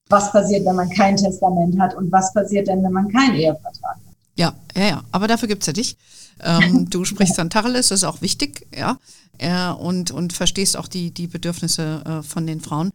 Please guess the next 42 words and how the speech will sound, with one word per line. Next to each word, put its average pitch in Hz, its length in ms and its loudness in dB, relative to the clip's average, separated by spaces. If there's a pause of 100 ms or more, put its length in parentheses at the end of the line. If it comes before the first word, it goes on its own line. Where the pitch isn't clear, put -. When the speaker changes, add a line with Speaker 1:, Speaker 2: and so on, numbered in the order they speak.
(320)
Speaker 2:
Nehmen 202 180 0
wir 240 40 2
doch 247 100 2
mal 240 140 2
den 208 120 0
Erbschaftsfall - 840 -2
auch 156 120 -4
noch 160 140 0
mal, 156 160 -2
jetzt 160 140 -8
mal 170 120 -4
weg 175 160 -8
von 196 180 -2
der 180 180 -2
Unternehmerin. 180 760 0
Das 180 140 0
ist 170 100 -4
ja 175 140 2
an 170 180 2
sich 165 180 2
ein 165 140 2
sehr 135 140 -2
komplexes - 560 -2
Thema. - 320 -2
Das - 180 0
muss - 180 0
man 160 140 4
ja 143 120 2
gar - 200 -2
nicht, - 400 0
äh, - 240 -2
glaub, 156 240 -2
das - 200 -2
kriegt 170 200 -2
man 160 80 4
hier 160 120 2
nicht 160 180 2
abgefrühstückt - 640 0
in 165 80 0
so 175 100 0
einem 165 80 0
Podcast. - 420 0